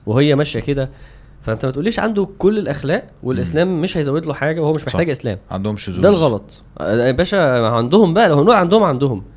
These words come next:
Speaker 2: مم.
Speaker 1: لأن هو من غير إسلام، فناقصهم كتير.
Speaker 2: صح.
Speaker 1: فإذا عندهم حاجات كفطرة إنسانية، بس
Speaker 2: مم.
Speaker 1: مستحيل يبقى عندهم كل حاجة وهم بقى في غنى عن الإسلام. ده مش منطق، واللي
Speaker 2: مم.
Speaker 1: بيقول كده، لا، يعني ظالم. بس ففي الآخر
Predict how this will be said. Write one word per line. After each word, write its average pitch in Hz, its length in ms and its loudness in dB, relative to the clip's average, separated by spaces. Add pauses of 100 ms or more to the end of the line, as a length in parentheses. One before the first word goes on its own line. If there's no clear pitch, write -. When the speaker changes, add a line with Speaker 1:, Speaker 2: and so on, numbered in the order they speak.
(120)
Speaker 2:
مم. 90 120 -10
Speaker 1:
لأن 123 100 2
هو 196 80 6
من 240 80 4
غير 247 220 0
إسلام، 240 320 0
فناقصهم 180 540 0
كتير. 160 420 -10 (300)
Speaker 2:
صح. 87 140 -8 (360)
Speaker 1:
فإذا 196 480 4 (140)
عندهم 165 320 2
حاجات 160 340 0
كفطرة 165 420 -2
إنسانية، 156 480 -4 (180)
بس 123 200 -4
Speaker 2:
مم. 123 60 -4
Speaker 1:
مستحيل 180 320 2
يبقى 208 140 6
عندهم 196 420 4 (100)
كل 190 240 4
حاجة 175 420 0
وهم 127 420 -2
بقى 151 120 0
في 139 100 -2
غنى 156 180 0
عن 147 140 0
الإسلام. 123 440 -4
ده 131 100 2
مش 156 180 -2
منطق، 151 300 -4 (200)
واللي 117 200 0
Speaker 2:
مم. 127 60 -2
Speaker 1:
بيقول 156 120 -2
كده، 143 360 -2
لا، 127 160 -4 (320)
يعني 113 480 -4
ظالم. 135 320 0 (600)
بس 156 360 0
ففي 151 260 -4
الآخر 208 340 -2